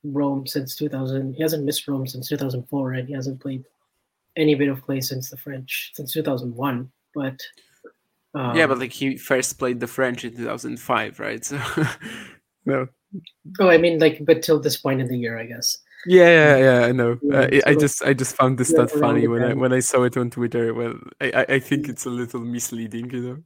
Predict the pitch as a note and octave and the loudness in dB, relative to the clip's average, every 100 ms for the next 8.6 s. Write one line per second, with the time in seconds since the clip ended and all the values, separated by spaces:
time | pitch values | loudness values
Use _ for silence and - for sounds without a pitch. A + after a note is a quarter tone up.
0 | - C3 - C3 - - - C#3 C3+ D3+ | -8 -8 -8 -14 -12 -4 -2 -2 -4 -4
1 | C#3 - _ _ - E3 E3+ E3 D#3+ E3 | -6 -12 _ _ -6 -2 0 2 2 2
2 | E3 D#3+ C3+ _ _ _ _ _ _ _ | 0 -2 -4 _ _ _ _ _ _ _
3 | _ _ _ _ _ - F3 C#3+ C3+ D3+ | _ _ _ _ _ -2 0 0 -4 -4
4 | C#3 - - _ - D3+ D#3+ D3+ D3+ D#3+ | -6 -8 -18 _ -8 -2 0 0 -2 -2
5 | C#3+ C#3 - - _ - D#3 C#3+ C3 B2+ | -2 -4 -6 -20 _ -8 -4 -2 -4 -4
6 | C3+ C#3+ D3+ D#3 C#3+ D3+ - C#3+ D3 D3 | -4 -2 -2 -2 -4 -6 -8 -4 -2 0
7 | E3+ F3 D#3+ C3+ D3 C#3 C#3 C3+ B2+ - | 2 0 0 0 2 0 -2 -6 -6 -6
8 | C3+ B2 B2 C3 - - | -6 -6 -8 -8 -8 -10